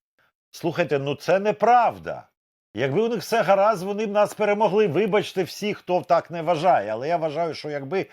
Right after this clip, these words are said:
ми мали би ту, ту ситуацію, і росіяни мали ту, яку ми мали,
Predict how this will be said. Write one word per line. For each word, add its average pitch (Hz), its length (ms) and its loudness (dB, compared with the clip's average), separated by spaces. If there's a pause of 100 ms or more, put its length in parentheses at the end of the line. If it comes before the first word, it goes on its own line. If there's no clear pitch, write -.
(320)
ми 214 280 2
мали 180 360 4
би 156 140 -4
ту, 175 300 -4
ту 170 220 -2
ситуацію, 147 680 0
і 180 160 -4
росіяни 185 720 0 (240)
мали 196 360 2 (300)
ту, 208 140 2
яку 196 260 4
ми 196 140 0
мали, 156 380 4